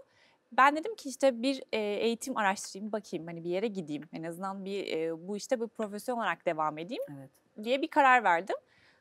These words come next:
Speaker 1: Sonra bu Amerika'daki okulu buldum. O sırada ben modellik yapmaya devam ediyorum. Oradaki, eee, şirketimle de şunu konuştum. Ben dedim Amerika'ya gideceğim ama döndüğümde,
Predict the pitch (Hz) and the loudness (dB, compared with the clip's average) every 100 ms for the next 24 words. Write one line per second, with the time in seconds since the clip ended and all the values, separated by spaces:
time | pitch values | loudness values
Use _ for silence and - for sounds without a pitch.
0 | - - 427 320 294 294 339 339 254 269 | -14 -6 -2 2 4 4 4 2 2 2
1 | 349 269 277 233 185 156 180 - _ 180 | 2 2 0 0 0 0 -4 -12 _ 0
2 | - 302 302 294 285 269 277 285 254 247 | 2 4 6 4 4 6 6 6 2 2
3 | 269 233 233 254 226 175 175 262 554 _ | 0 4 6 4 2 0 4 4 2 _
4 | _ _ _ _ _ _ _ _ _ _ | _ _ _ _ _ _ _ _ _ _
5 | _ - 269 302 320 269 233 - 202 202 | _ 4 6 6 4 2 2 2 0 -2
6 | 285 254 269 277 294 339 277 269 220 170 | -4 -4 -4 -2 0 0 0 0 -2 -4
7 | - 190 240 277 247 202 226 247 294 294 | -12 -2 2 2 -2 -4 -4 -2 -2 -2
8 | 214 190 175 180 233 - 262 277 269 269 | -2 -6 -4 -2 -2 -4 -2 -2 4 4
9 | 277 269 254 240 294 | 4 0 0 0 -2